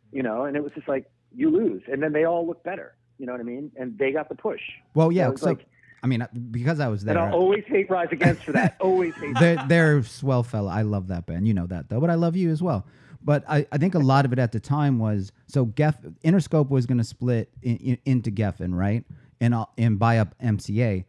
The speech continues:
Speaker 2: So all of a sudden, Geffen at, at the beginning was only the M C A band. So it was, like, Blink one eighty-two and all that kind of shit. And I'm standing there like, "Why am I working with this stuff? I hate this." Until you guys came along, which was great. You and, and Rise Against.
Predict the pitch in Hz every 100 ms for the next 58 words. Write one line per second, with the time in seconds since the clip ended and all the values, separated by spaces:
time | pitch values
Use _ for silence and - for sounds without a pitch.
0 | _ - 131 131 156 135 107 92 127 139
1 | 123 113 _ - 117 101 _ 95 101 104
2 | 180 143 120 107 90 - 131 139 120 113
3 | 101 - 113 - 113 113 98 92 90 104
4 | 104 101 95 90 85 - 107 110 113 104
5 | 101 95 - - 104 104 98 90 113 117
6 | 110 - 101 87 - 104 92 127 156 -
7 | 110 104 101 95 87 107 151 151 113 110
8 | 107 107 98 123 - 80 92 78 127 -
9 | 82 - _ _ _ - 113 110 185 180
10 | 110 - 98 98 95 95 101 - 90 135
11 | 110 131 113 107 - 117 101 98 95 95
12 | 95 92 _